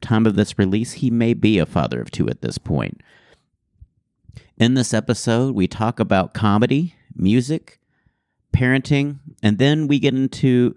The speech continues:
we were going to get into his fear of being dragged out by water,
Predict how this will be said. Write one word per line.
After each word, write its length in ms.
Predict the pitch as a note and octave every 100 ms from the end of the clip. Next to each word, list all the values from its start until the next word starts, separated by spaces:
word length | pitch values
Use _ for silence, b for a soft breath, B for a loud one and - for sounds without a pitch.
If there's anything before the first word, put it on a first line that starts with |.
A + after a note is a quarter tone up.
| b b b
we 100 | A#2+
were 120 | G#2+
going 220 | C3 F#3+
to 60 | F#2+
get 160 | C3+
into 200 | A2 F2+
his 260 | F#2+ F2+ -
fear 340 | - G2+ G2
of 300 | E2+ E2 D2+
being 260 | F#2+ F2 D#2+
dragged 400 | G2 G2 F2+ F2
out 200 | F2+ D#2
by 160 | D#2+
water, 560 | D#2 F#2 E2 D2 D#2